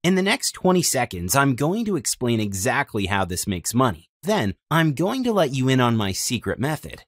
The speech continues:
and give you your own website that could make you money twenty-four seven.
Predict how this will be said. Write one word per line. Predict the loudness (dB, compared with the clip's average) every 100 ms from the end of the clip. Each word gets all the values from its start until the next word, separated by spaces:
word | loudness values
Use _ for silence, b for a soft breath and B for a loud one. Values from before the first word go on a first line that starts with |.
| -2
and | 2 2
give | 2 2 2
you | -2
your | -2 -2 0
own | 2 4
website | 2 0 -4 -4 -4 -2
that | -4 -4
could | -4
make | 0 0 0
you | 0
money | 2 2 -2
twenty-four | -6 -4 0 0 -2 -4 -4
seven. | -2 -4 -6 -12